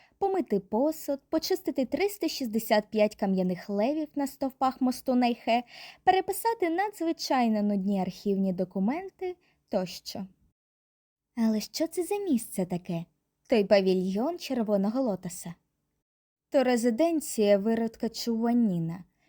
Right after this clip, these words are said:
відома як демонічне місце, що зветься пеклом Червоного Лотоса. Усі ті з небагатьох на піку Сишен, хто наважився навідатися туди,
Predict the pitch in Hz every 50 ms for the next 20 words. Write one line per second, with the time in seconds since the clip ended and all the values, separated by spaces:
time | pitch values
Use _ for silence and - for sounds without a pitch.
0 | _ _ - 240 233 254 226 240 240 233 226 220 214 208 202 196 208 214 208 208
1 | 208 196 196 175 - - 233 226 220 220 262 302 - - - - - - 269 269
2 | 269 _ _ - - _ - - - - 403 359 294 311 277 277 277 277 - -
3 | - 240 - _ _ - 247 214 185 175 180 - - 185 180 175 175 - - -
4 | 208 202 202 190 220 262 277 285 285 247 - 262 247 220 190 170 165 - 165 156
5 | - - - 175 175 - - _ _ _ _ _ _ _ _ _ _ _ _ _
6 | - 320 - - 339 320 - - 427 427 427 - 349 359 294 311 302 285 311 302
7 | - - 311 294 247 - 226 202 196 190 214 202 - - 202 - - 226 220 -
8 | - 233 208 202 196 - - - - - _ - - - 277 254 254 262 269 254
9 | 277 262 226 202 - 190 175 - - 202 190 196 202 190 220 302 320 - 302 -
10 | 196 175 - - 175 175 - 175 170 170 170 180